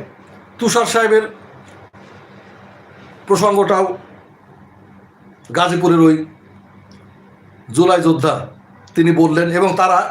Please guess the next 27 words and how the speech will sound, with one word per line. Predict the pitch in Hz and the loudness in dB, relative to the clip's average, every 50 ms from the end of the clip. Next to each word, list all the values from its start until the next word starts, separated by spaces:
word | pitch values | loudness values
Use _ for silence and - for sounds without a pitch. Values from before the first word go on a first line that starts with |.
| - 170 202 | -2 0 0
এই | 233 226 - | 0 0 -2
শুধুমাত্র | 220 220 202 208 202 202 220 160 185 | -2 0 0 0 0 0 2 2 2
এই | 202 214 - 208 | 2 0 0 -2
কারণে | 190 180 170 160 175 202 - - - - - - - - - | -2 -2 -2 -2 -4 -4 -6 -12 -20 -20 -20 -20 -16 -8 -4
তারা | 160 165 175 196 220 - - - - - - _ - 170 175 | -2 0 0 0 -2 -4 -10 -16 -20 -20 -18 _ -2 0 0
এই | 180 180 | 2 2
যে | 196 185 190 190 - - - - - 170 180 | 2 0 0 -4 -6 -14 -20 -8 -2 0 0
এনসিপির | 185 180 185 202 190 202 - 202 | 0 0 -2 -2 -2 -2 0 0
পদযাত্রাটা | 190 190 175 170 175 156 151 165 143 180 175 165 127 156 | 0 0 2 2 0 0 0 0 -2 0 -2 -2 0 -2
গাজীপুরে | 151 165 160 160 156 180 175 175 226 | -2 0 -2 0 0 0 0 0 0
করতে | 214 202 - 214 165 | -2 0 0 -2 -2
দিতে | 160 151 143 131 135 | -2 -2 -2 -2 -2
চান | 120 113 104 | -2 -4 -4
নাই, | 101 101 104 156 | -6 -6 -4 -2
তারা | 156 175 185 202 175 165 - - - - - _ _ - | 0 0 0 -2 -2 -6 -12 -14 -20 -20 -20 _ _ -2
করতে | 208 202 - 220 190 165 | -2 0 0 0 0 0
দিতে | 170 170 190 175 196 | 0 -2 -2 -2 -2
চাইবেন | 185 180 202 202 | -2 0 0 0
না | 214 208 214 | 0 0 0
বলে | 214 208 170 - 143 | 0 -2 0 0 -2
ঘোষণা | 156 - 202 196 196 160 | 0 0 0 0 0 0
দিয়েছিলেন। | 170 170 156 - 151 131 123 131 190 | 0 0 0 0 -2 -4 -2 -2 -2
পরবর্তীতে | 190 185 180 175 175 185 170 170 214 226 247 240 - - - - - 147 160 | -2 0 -2 -2 -2 -2 -2 0 0 0 0 -2 -8 -14 -20 -12 -6 -2 -2
এনসিপি | 185 180 165 208 208 208 202 170 | -2 0 0 -2 -2 -2 0 2
যেহেতু | 202 202 202 - 208 220 240 - - - 131 | 2 2 2 2 2 0 0 -2 -8 -6 -4
ভাই | 156 160 175 170 160 - - - - - - - - - - - - - - - - - - - _ _ _ _ _ - - - - - - - - - | -2 -2 -2 -2 -6 -8 -14 -20 -20 -20 -20 -20 -20 -20 -20 -20 -20 -20 -20 -20 -20 -20 -20 -20 _ _ _ _ _ -20 -20 -20 -20 -20 -20 -14 -8 -4
সরকারি | 196 202 196 - 196 180 175 | -2 -2 0 0 0 0 0